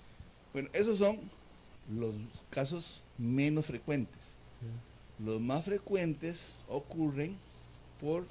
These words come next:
Speaker 1: el paso del tiempo, la inexorable, eh, avance de la edad,
Speaker 2: Ujú.
Speaker 1: la degeneración que todo ser humano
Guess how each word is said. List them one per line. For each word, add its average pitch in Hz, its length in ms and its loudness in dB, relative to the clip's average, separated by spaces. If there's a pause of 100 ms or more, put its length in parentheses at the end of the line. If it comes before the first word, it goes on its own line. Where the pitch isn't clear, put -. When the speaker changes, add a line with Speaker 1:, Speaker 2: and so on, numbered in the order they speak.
Speaker 1:
el 110 180 0
paso 214 500 4
del 113 200 0
tiempo, 135 460 2 (880)
la 123 140 4
inexorable, 156 1000 4 (720)
eh, 104 460 2 (760)
avance 147 540 2
de 113 80 0
la 98 120 -2
edad, 95 200 -6
Speaker 2:
Ujú. - 1040 -12
Speaker 1:
la 117 100 6
degeneración 131 720 4
que 147 160 0
todo 156 440 8
ser 156 180 2
humano 165 420 0